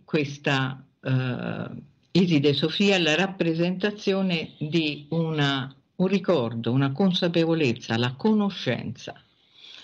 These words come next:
Ma la conoscenza viene dal fatto che noi dobbiamo comprendere, prima cosa,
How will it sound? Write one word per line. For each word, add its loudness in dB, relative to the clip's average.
Ma 2
la 0
conoscenza 0
viene 0
dal -2
fatto -2
che 0
noi 4
dobbiamo 0
comprendere, 0
prima 0
cosa, 0